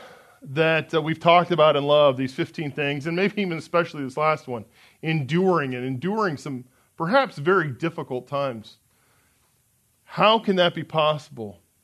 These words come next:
in your own life? Well, without Christ, I don't know if it is. Um, I don't know what the divorce rate is now, but it's not, uh, a good number.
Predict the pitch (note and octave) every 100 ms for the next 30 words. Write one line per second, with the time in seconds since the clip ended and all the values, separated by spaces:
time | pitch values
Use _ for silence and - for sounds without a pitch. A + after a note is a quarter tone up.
0 | _ _ _ _ _ _ _ _ _ -
1 | C3 C3+ C#3 C#3+ D#3 A#2+ A2 G2 _ C3+
2 | D3+ D3+ D3 _ _ _ _ _ _ _
3 | _ _ D3+ D#3 F#3+ F#3+ - G#3+ A3 -
4 | - _ _ _ _ _ - D3+ A3+ E3+
5 | E3+ D3+ - _ C#3 - E3 C4 B2 G2+
6 | - _ _ _ _ _ _ _ _ _
7 | _ _ _ _ C#3+ C#3+ C#3 C3 A#2 A2
8 | _ _ _ _ _ _ _ _ _ D3+
9 | G3+ F#3+ F#3+ F3+ F3 D3+ D#3 F#3 F3 -
10 | C#3+ C#3 B2 C3+ C3+ D#3+ C#3 C3+ F3 F#3+
11 | G3 - D#3+ C#3+ C#3 C#3 D#3 D3 D3+ B2
12 | G#2